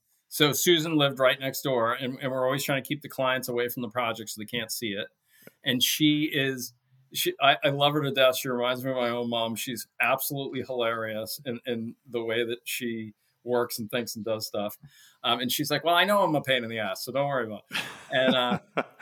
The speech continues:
Speaker 1: so Jen actually ended up having a lot of fun designing the kitchen and came up with all these neat little elements and such. And then what Susan kept saying was, "Can I have a light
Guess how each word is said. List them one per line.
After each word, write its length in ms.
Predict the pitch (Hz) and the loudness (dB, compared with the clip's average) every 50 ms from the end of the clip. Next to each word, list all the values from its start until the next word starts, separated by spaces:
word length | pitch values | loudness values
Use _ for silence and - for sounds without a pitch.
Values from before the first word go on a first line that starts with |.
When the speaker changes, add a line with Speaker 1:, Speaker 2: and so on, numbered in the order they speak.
| 139 143 | -8 -4
Speaker 1:
so 140 | 143 156 151 | 2 2 2
Jen 360 | 139 117 156 160 170 185 185 | 2 6 6 8 8 8 6
actually 340 | 185 175 165 160 - 160 147 | 4 4 4 4 2 2 2
ended 160 | 143 143 135 | 2 2 0
up 120 | 135 131 - | 0 2 2
having 180 | 143 135 131 | 0 0 0
a 40 | 127 | 0
lot 200 | 127 131 131 127 | 2 4 2 4
of 80 | 117 - | 2 2
fun 260 | - 147 139 139 135 | 2 4 4 4 2
designing 380 | 120 120 110 120 113 113 107 104 | -2 -2 -4 -4 -6 -6 -6 -8
the 60 | 104 | -8
kitchen 640 | - - - 202 196 196 - 180 170 160 160 156 156 - | -8 -2 -2 -2 0 2 2 4 4 4 2 0 0 -2
and 180 | 135 123 123 - - | -4 -4 -4 -6 -2
came 240 | - 139 139 139 135 | 0 2 2 2 2
up 140 | 131 127 123 - | 0 -2 -2 -2
with 140 | 123 113 - - 131 | -4 -4 -4 -4 -2
all 240 | 131 131 139 143 | 0 0 0 0
these 200 | 139 131 113 104 | 0 -2 -4 -2
neat 200 | 131 135 139 139 | -2 -4 -4 -2
little 180 | - 117 117 113 135 | -4 -4 -4 -4 -4
elements 460 | 135 143 143 139 139 135 135 131 - - | -4 -2 -2 -2 -2 -2 -4 -4 -6 -8
and 80 | 131 | -8
such. 320 | - - 143 131 135 - - _ | -4 -4 -4 -4 -4 -6 -8 _
And 160 | 151 135 135 139 | -4 -2 0 0
then 200 | 135 135 135 135 131 - | 0 0 0 -2 -6 -2
what 240 | 127 127 123 - | -2 -2 -2 -2
Susan 520 | - - - - 170 165 151 143 151 143 - | -4 -8 -4 -2 -2 0 0 0 0 -2 -2
kept 380 | - - - 143 131 - _ - | -6 -8 -8 -8 -8 -8 _ -18
saying 800 | - - - - - - 180 190 240 226 147 110 101 101 107 113 113 | -18 -14 -10 -8 -4 -2 0 0 2 2 0 -2 -4 -8 -10 -8 -6
was, 280 | 110 110 113 110 - - _ _ _ _ _ _ _ - - _ _ _ _ _ _ _ _ _ _ _ _ | -4 -4 -6 -6 -10 -16 _ _ _ _ _ _ _ -20 -20 _ _ _ _ _ _ _ _ _ _ _ _
"Can 160 | - 165 170 | -2 2 4
I 140 | 202 285 359 | 6 6 6
have 260 | 311 302 330 320 269 | 4 2 0 0 2
a 80 | 220 170 | 2 2
light 440 | 143 135 135 147 156 165 170 175 | 2 4 4 4 6 4 2 -2